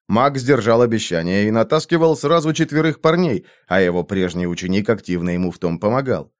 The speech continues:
Не забывали обитатели башни и о самостоятельных исследованиях. Кхирсан привёз с собой пухлую тетрадь с набросками заклинаний древних, которые использовали чародеи, свернувшие с протаренной дорожки классической магии.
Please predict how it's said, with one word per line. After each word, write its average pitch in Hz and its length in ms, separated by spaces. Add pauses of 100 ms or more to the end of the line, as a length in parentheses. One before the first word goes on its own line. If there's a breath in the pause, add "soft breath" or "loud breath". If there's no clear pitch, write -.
(280)
Не 185 120
забывали 175 420
обитатели 143 500
башни 117 500
и 90 80
о 101 140
самостоятельных 87 800
исследованиях. 78 1040 (220)
Кхирсан 185 640
привёз 151 360
с - 80
собой 143 340
пухлую 135 460
тетрадь 143 400
с - 60
набросками 110 540
заклинаний 104 520
древних, 143 500
которые 113 480
использовали 120 600
чародеи, 165 480
свернувшие 147 680
с - 60
протаренной 113 600
дорожки 101 460
классической 98 800
магии. 90 560